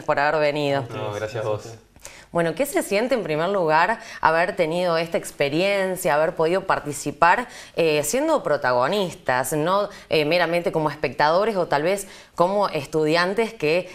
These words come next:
Speaker 1: eh, obviamente se ven atraídos por el deporte, ¿no? ¿Qué, qué han
Speaker 2: Claro.
Speaker 1: sentido en estos días que han estado allá?
Speaker 2: Y bueno, en mi caso particular es mi primera experiencia. Eh, bueno, Mariano ya ha tenido otras participaciones. Eh,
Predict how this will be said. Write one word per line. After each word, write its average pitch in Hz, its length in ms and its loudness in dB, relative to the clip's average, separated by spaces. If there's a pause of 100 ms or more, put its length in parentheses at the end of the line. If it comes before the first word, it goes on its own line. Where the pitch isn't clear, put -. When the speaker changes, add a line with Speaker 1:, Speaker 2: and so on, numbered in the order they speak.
(120)
Speaker 1:
eh, 143 100 2
obviamente 156 640 0
se 135 220 -2
ven 151 260 0
atraídos 147 600 2
por 131 180 -4
el 127 100 0
deporte, 123 480 -2
¿no? 165 240 -2
¿Qué, 202 320 0
qué 202 260 0
han 175 120 0
Speaker 2:
Claro. 185 100 -8
Speaker 1:
sentido 147 480 0
en 139 100 0
estos 135 360 -2
días 135 340 -2
que 131 120 0
han 127 100 0
estado 123 280 0
allá? - 280 -4 (340)
Speaker 2:
Y 135 220 -8
bueno, 139 340 -8
en 120 400 -12
mi 123 80 -12
caso 147 260 -10
particular 123 540 -8
es 131 160 -10
mi 120 140 -10
primera 127 440 -10
experiencia. 135 760 -14 (460)
Eh, 107 260 -16
bueno, 107 160 -14
Mariano 113 400 -10
ya 110 140 -10 (500)
ha 113 60 -10
tenido 113 180 -8
otras 117 160 -10
participaciones. 110 760 -10 (840)
Eh, 120 720 2